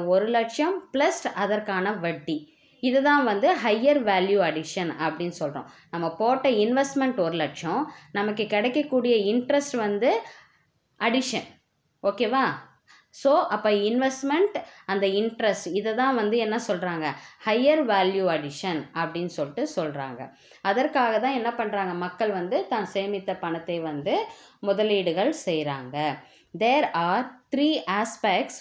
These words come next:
which need to be considered before investing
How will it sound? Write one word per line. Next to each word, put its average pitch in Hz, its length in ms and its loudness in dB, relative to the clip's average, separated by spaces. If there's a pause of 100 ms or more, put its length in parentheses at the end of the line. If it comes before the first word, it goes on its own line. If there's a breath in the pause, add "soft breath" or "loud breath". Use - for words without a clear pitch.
(120)
which 294 180 -2 (180)
need 233 240 0
to 233 60 2 (120)
be 240 60 -2 (180)
considered 185 580 -2 (360 loud breath)
before 311 380 2 (180)
investing 214 460 -2